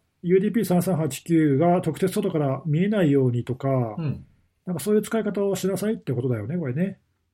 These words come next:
Speaker 2: そうですね。まあ、その対策として考えられるのは、まあ、まず自分たちがほん-、それ使ってんのか使ってないのかって知った方がいいっていうことはいつも通りじゃないですか。
Speaker 1: うん。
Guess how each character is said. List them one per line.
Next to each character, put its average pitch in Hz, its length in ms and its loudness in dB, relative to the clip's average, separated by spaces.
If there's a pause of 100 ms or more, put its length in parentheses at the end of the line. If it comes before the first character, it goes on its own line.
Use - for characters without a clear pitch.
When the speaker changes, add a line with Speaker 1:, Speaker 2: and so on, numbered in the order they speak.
Speaker 2:
そ 233 320 -2
う - 20 0
で 107 80 -2
す 127 140 -4
ね。 151 200 0
ま 160 100 2
あ、 139 40 2
そ 165 140 -2
の 160 320 0
対 214 240 4
策 220 320 0
と 240 140 2
し - 80 -8
て 165 100 2
考 147 320 4
え 147 80 6
ら 147 80 6
れ 147 60 4
る - 20 2
の 135 80 2
は、 107 80 2
ま 131 80 4
あ、 113 60 4
ま 151 120 6
ず 135 80 2
自 104 160 0
分 143 160 2
た 156 80 0
ち - 140 -4
が 92 60 -6
ほ 98 120 -4
ん-、 98 220 -6
そ 123 100 -4
れ 107 80 -2
使 - 180 -2
っ 131 60 0
て 135 80 0
ん - 20 2
の 110 60 0
か 95 80 -8
使 - 180 -6
っ 101 60 -6
て 117 100 -4
な 101 80 -2
い 90 60 -6
の 85 100 -10
か 85 120 -8
っ 85 100 -14
て 87 140 -8
知 - 240 -4
っ - 20 -20
た 110 140 -4
方 98 120 -6
が 85 120 -6
い 90 100 -8
い - 40 -12
っ - 20 -20
て - 160 -12
い - 20 -8
う 76 60 -10
こ - 100 -10
と - 320 -12
は 127 140 -2
い 104 40 -4
つ 107 140 -10
も 101 100 -2
通 107 160 0
り 92 60 -6
じ 85 80 -10
ゃ 80 40 -10
な 78 80 -8
い 71 40 -10
で - 60 -18
す - 100 -14
か。 - 220 -8 (260)
Speaker 1:
う 156 100 0
ん。 117 220 -2